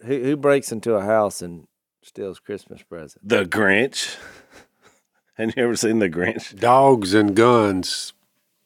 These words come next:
Speaker 3: is pretty well
Speaker 1: Well, I have
Speaker 3: standard.
Speaker 1: dogs and guns, but they,
Speaker 3: Dogs and
Speaker 1: you know,
Speaker 3: guns.
Speaker 1: they waited till the dogs were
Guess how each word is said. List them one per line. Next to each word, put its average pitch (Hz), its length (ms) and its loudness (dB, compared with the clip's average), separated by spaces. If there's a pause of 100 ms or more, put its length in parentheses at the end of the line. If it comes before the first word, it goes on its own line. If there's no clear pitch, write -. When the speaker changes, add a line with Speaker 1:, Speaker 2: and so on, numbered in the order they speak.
Speaker 3:
is 95 200 -10
pretty 104 260 -4
well 92 360 -4 (760)
Speaker 1:
Well, 107 160 -4
I 120 100 0
have 143 160 2
Speaker 3:
standard. 110 280 0
Speaker 1:
dogs 92 160 -8
and 95 160 -10
guns, 95 400 -6
but 95 280 -12
they, 104 160 -8
Speaker 3:
Dogs 101 340 -6
and 95 140 -6
Speaker 1:
you 95 60 -6
know, 90 140 -8
Speaker 3:
guns. 87 200 -18
Speaker 1:
they 92 180 -16
waited 101 400 -10
till 98 240 -10
the 90 120 -18
dogs 101 540 -8
were 87 220 -10